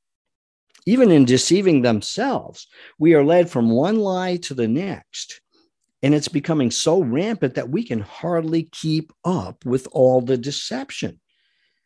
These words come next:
So many people that we thought we could trust have deceived us. And a person that comes to mind is Mike Pence.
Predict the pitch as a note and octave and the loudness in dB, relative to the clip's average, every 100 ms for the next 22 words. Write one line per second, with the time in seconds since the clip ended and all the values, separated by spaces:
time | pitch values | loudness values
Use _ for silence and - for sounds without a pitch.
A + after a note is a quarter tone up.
0 | _ _ _ _ - - E3+ C#4 D4+ C#4 | _ _ _ _ -16 -6 0 2 4 4
1 | A#3 E3 A#3+ C#4 C#3 B2+ C#3+ A3 A3 - | 4 4 0 2 0 2 2 0 -2 -6
2 | G3+ E3 F2+ - D#3 E3 C3 - - C4+ | -6 -8 -12 -2 0 2 0 -2 -8 -6
3 | F4 - - - _ _ _ _ - F3+ | -6 -8 -10 -12 _ _ _ _ -6 -4
4 | E3+ C#3+ D3 D3 A#3 A3+ F#2+ - - - | -2 -2 0 0 -2 -4 -10 -14 -16 -16
5 | _ _ _ _ _ _ _ _ _ - | _ _ _ _ _ _ _ _ _ -4
6 | D3 D3+ G3+ A3 A#3+ G#3 - F#3 A3 - | 0 4 4 4 4 2 0 -2 0 0
7 | A#2 F3+ A3+ G#2+ A#2 D3+ F#3+ - A3 D4 | 0 0 -2 -2 -2 -4 -6 -6 -6 -8
8 | - - - | -12 -16 -16